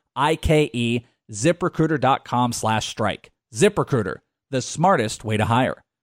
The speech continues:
Two start pitchers. Let's hire some two start pitchers for the final week of the season. I've got a couple interesting names that may or may not be owned out there, though if anyone's been listening to us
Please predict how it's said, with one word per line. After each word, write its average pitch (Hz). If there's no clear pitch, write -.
Two 262
start 226
pitchers. -
Let's 160
hire 185
some 139
two 160
start -
pitchers 143
for 156
the 107
final 151
week 123
of 120
the 131
season. 120
I've 190
got 208
a 196
couple 165
interesting 151
names 131
that 120
may 151
or 139
may 135
not 127
be 123
owned 117
out 107
there, 113
though 135
if 127
anyone's 190
been 127
listening 120
to 113
us 107